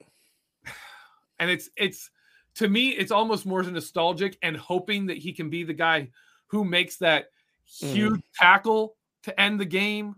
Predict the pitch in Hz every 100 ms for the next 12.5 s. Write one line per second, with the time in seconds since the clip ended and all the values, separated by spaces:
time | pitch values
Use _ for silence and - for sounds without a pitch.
0 | _ _ _ _ 165 185 208 220 190 185
1 | 202 196 190 156 - 208 214 190 160 160
2 | 160 - - _ - _ 202 196 175 160
3 | 185 185 - 185 160 170 180 180 190 170
4 | 220 196 160 - 220 214 190 - 190 190
5 | - 190 151 120 185 214 - 208 170 180
6 | 190 - 165 175 190 - 156 185 190 190
7 | 185 180 185 _ _ _ _ _ _ _
8 | _ - 202 208 190 151 208 208 190 196
9 | 226 233 247 170 202 196 175 190 165 -
10 | 190 202 190 190 196 196 202 196 185 156
11 | 165 180 240 254 _ _ _ 180 143 143
12 | 202 247 - 143